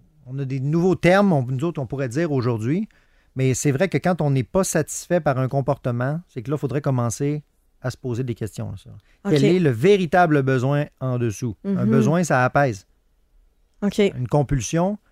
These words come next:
Speaker 1: ça devient de plus en plus, euh, tu sais, rigide et exigeante et souffrante.
Speaker 2: Et lui, ça a vraiment été déclenché, là, depuis, euh, son célibat, parce qu'en couple, c'était pas comme ça.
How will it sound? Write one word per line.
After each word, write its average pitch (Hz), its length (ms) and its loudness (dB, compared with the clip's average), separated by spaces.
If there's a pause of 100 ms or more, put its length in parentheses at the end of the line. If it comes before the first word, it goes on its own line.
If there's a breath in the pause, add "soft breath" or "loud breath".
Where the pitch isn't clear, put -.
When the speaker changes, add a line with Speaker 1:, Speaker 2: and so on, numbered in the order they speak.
(260)
Speaker 1:
ça - 160 -8
devient 127 240 -2
de 131 80 0
plus 165 240 -2
en 156 140 0
plus, 160 420 0
euh, 123 280 -2
tu 139 120 -14 (180)
sais, 127 120 -14 (220)
rigide 147 800 0
et 139 280 -2
exigeante 156 460 -2
et 143 80 0
souffrante. 127 640 -6 (300)
Speaker 2:
Et 196 60 2
lui, 202 140 2
ça 220 100 4
a 196 40 6
vraiment 196 400 6
été 185 420 2
déclenché, 185 500 2
là, 180 140 0
depuis, 185 440 0
euh, 170 120 2
son 185 100 0
célibat, 185 380 0
parce 214 180 2
qu'en 196 160 2
couple, - 240 -2
c'était - 200 -4
pas 202 120 -2
comme 185 160 0
ça. - 220 -6